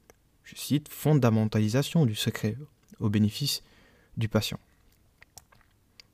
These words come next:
Concrètement, en France, on peut dire que la notion de secret professionnel,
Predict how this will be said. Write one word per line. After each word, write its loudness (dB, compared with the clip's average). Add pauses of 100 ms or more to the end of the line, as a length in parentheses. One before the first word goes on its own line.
(960)
Concrètement, 6
en 6
France, 0 (1000)
on 4
peut 4
dire 2
que 2 (1200)
la 4
notion 4
de 2
secret 2
professionnel, -2